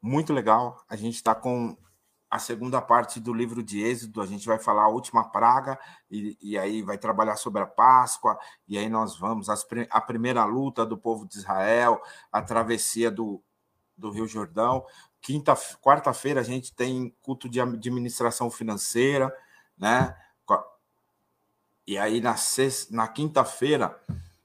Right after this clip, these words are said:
relacionamento familiar. Sexta-feira, nós temos aí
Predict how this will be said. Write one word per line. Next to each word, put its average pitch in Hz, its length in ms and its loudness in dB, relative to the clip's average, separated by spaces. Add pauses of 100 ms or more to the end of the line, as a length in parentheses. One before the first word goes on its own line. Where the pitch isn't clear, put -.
(100)
relacionamento 120 800 2
familiar. 117 640 2 (240)
Sexta-feira, 135 1080 -2 (840)
nós 107 240 2
temos 117 320 -2
aí 117 380 -2